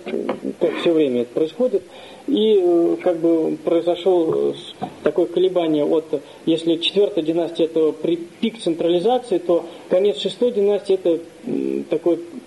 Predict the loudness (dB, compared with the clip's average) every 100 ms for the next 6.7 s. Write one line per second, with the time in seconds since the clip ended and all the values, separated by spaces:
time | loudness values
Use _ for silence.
0 | -4 -4 -2 0 0 0 -4 -2 0 0
1 | 2 0 0 -2 0 2 0 -2 -12 -20
2 | -4 -2 0 0 0 -2 -2 0 0 2
3 | 0 0 -2 0 0 2 2 0 2 0
4 | 0 -2 -2 -2 -2 0 2 0 -2 -18
5 | -14 -6 -2 0 0 0 0 0 0 2
6 | 2 0 0 2 2 0